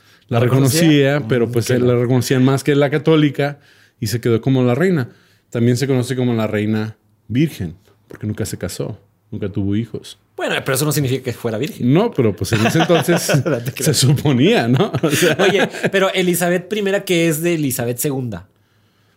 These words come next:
Speaker 1: Pues viene siendo familiar, distante.
Speaker 2: Distante.
Speaker 1: Sí.
Speaker 2: Ah, ok.
Speaker 1: De hecho, de
Speaker 2: No es
Speaker 1: hecho,
Speaker 2: tan directo.
Speaker 1: sí, de hecho, pues todos están relacionados de una manera u otra.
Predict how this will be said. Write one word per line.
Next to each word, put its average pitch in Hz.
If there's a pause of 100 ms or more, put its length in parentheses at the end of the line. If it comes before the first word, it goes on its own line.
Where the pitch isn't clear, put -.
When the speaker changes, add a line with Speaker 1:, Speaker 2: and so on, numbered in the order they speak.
(140)
Speaker 1:
Pues 92
viene 110
siendo 110
familiar, 92 (240)
distante. 107
Speaker 2:
Distante. 117
Speaker 1:
Sí. 123
Speaker 2:
Ah, 127
ok. -
Speaker 1:
De 151
hecho, 180
de 139
Speaker 2:
No 156
es -
Speaker 1:
hecho, -
Speaker 2:
tan 131
directo. 117 (260)
Speaker 1:
sí, 139
de 135
hecho, 170
pues 117
todos 147
están 143
relacionados 123
de 117
una 120
manera 104
u 101
otra. 110